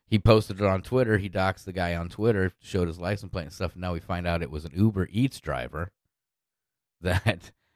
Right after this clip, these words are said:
had just stopped in this parking garage to use his phone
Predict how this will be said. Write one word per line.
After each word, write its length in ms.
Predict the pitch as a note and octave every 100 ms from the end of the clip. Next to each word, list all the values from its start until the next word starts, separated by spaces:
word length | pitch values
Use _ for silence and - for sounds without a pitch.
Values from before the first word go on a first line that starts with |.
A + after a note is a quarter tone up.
| _
had 200 | G2 D#2+
just 280 | F#2+ F2+ -
stopped 460 | - F#2+ G2 F#2+
in 180 | F2 F2+
this 160 | F2 -
parking 460 | - G#2 G2+ G2+
garage 560 | E2+ E2 D#2 D2+ D#2 - _ _ _
to 100 | F#2+
use 380 | E2+ E2+ F2+ E2
his 200 | E2+ D2+
phone 680 | - F#2+ F#2+ F2+ D#2+ D#2